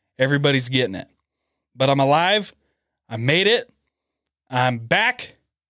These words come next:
And here we go. Before we get started, I want to get up on my little soapbox and I want to talk about something, or rather complain about something.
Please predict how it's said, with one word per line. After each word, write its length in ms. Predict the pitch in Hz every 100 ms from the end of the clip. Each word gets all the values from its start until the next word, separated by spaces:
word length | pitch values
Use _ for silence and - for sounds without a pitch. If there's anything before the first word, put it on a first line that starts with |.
| _ _ _ _ -
And 560 | 147 151 151 147 151 - _ _ _
here 140 | 156
we 80 | 175
go. 240 | 220 269 _ _ _ _ _ - - - - -
Before 300 | 139 226 254
we 80 |
get 160 | 226 208
started, 400 | - 202 190 196 - _
I 60 | 151
want 240 | 180 196
to 340 | 190 180 170 156
get 160 | 147 170
up 160 | 180 180
on 100 | 170
my 80 |
little 240 | 156 160 147
soapbox 680 | - 156 143 143 139 - -
and 320 | 151 147 147
I 60 | 143
want 240 | 151 170
to 60 | -
talk 140 | 170
about 200 | 151 147
something, 500 | 139 156 147 151 151
or 460 | 107 147 135 131 120 - -
rather 500 | 135 139 135 123 - _ _ _ _ _ -
complain 800 | 147 135 - 160 156 147 135 135
about 380 | 131 123 107 -
something. 520 | 131 110 104 95